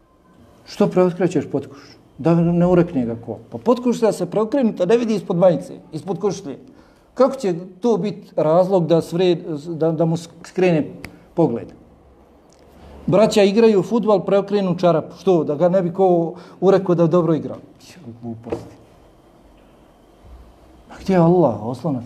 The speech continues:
na Allaha. Ovdje u ovom trećem se spominje srce. Ha? Prvo, ne traže da im se uči rukja. Drugo, ne posežu za dijelima koja se ne preporučuju, u teškim dijelima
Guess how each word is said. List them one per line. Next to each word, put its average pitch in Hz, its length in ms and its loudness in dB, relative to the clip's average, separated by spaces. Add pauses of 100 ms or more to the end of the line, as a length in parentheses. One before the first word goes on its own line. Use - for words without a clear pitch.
na 113 120 -10
Allaha. 110 360 -8 (2250)
Ovdje 139 300 2
u 147 60 6
ovom 160 260 6
trećem 147 380 -2
se 135 140 -10
spominje 147 380 -2
srce. - 360 -6 (360)
Ha? 139 220 0 (100)
Prvo, 160 320 2
ne 127 180 -2
traže 165 380 0
da 135 80 -4
im 135 120 -2
se 139 100 -8
uči 151 280 -4
rukja. 170 380 0 (500)
Drugo, 139 440 2
ne 117 120 -2
posežu 165 560 0
za 127 160 -2
dijelima 147 540 0
koja 117 200 -4
se 117 140 -8
ne 117 100 -2
preporučuju, 135 640 -4
u 117 40 -4
teškim 143 480 -2
dijelima 180 420 2